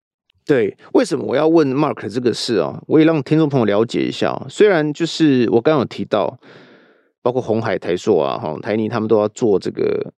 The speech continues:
呃，跟电动车相关的锂电池。但是为什么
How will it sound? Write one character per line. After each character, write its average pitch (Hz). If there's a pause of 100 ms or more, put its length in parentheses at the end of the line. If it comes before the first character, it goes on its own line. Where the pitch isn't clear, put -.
呃， - (800)
跟 143
电 135
动 120
车 101
相 98
关 95
的 73
锂 98
电 101
池。 - (840)
但 196
是 175
为 185
什 127
么 113